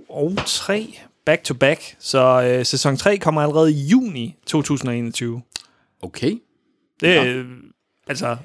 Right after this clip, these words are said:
Speaker 1: i
Speaker 2: Det er
Speaker 1: forhold
Speaker 2: jo
Speaker 1: til Mad Men, der havde sådan tre år
Speaker 2: Det er
Speaker 1: mellem
Speaker 2: fedt,
Speaker 1: sæsonerne.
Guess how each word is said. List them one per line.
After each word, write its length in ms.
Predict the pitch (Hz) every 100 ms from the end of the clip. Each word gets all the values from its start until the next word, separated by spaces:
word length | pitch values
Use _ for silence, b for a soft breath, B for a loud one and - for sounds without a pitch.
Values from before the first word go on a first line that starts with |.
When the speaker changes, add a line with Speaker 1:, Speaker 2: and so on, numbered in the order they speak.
| -
Speaker 1:
i 40 |
Speaker 2:
Det 60 | 233
er 40 |
Speaker 1:
forhold 180 | 127 160
Speaker 2:
jo 20 |
Speaker 1:
til 80 | 165
Mad 240 | 151 165 185
Men, 200 | 143 123
der 60 | 120
havde 160 | 123
sådan 260 | 127 131 120
tre 320 | - 147 147
år 460 | 131 117 - - _
Speaker 2:
Det 60 | 123
er 60 | 131
Speaker 1:
mellem 120 | 127
Speaker 2:
fedt, 80 | 123
Speaker 1:
sæsonerne. 420 | 98 127 123 80